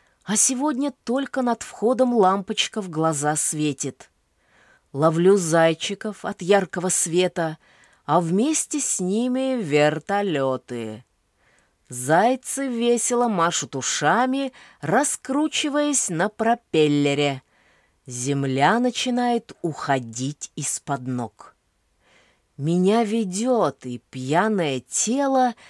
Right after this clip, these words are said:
слишком громко врезается в открытую железную дверь. Гул эхом залетает в гараж. Прогоняю чёртовых зайцев, сажаю вертолёт,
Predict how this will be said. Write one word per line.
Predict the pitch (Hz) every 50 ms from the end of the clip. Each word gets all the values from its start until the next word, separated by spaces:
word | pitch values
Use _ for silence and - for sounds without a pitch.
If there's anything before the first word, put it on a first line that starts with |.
| - - _ _ -
слишком | - - - 269 285 339 330 - - - - 311 302 277 240
громко | 190 170 180 180 190 214 247 262 247 220 - 240
врезается | 208 202 214 220 208 185 202 214 208 208 202 190 - - - - 131
в | 131
открытую | 135 123 _ - - - 131 131 147 202 220 - 247 247 240 240
железную | 226 196 196 196 165 139 135 135 131 127 135 139 139 143 139
дверь. | 127 127 120 127 127 120 110 - _ _ _ _ _ _ _ _ _ _ _ _ _ _ _ _ _ _ _ - - _ _ _ _ _ -
Гул | 151 131 135 170 220 285 302 311 320 320 294 - - _ -
эхом | 170 165 190 240 247 - - - 262 254 240 233
залетает | 190 160 143 160 151 151 147 143 - 143 139 143 151 151 131
в | 139 139
гараж. | 131 151 156 156 151 135 123 120 - - - - - _ _ _ _ _ _ _ _ _ _ _ _ _ _ _ _ _ _ -
Прогоняю | - 160 156 135 165 180 180 202 208 202 185
чёртовых | - - - 196 196 185 - - - 127 127 139 127 139
зайцев, | 123 107 120 139 165 208 247 254 247 - - - 247 214 - - _ - - - - _
сажаю | - - - 311 294 240 262 294 302 285 240
вертолёт, | 180 156 160 151 - - - 131 131 131 127 139 175 247 269 254 _ - -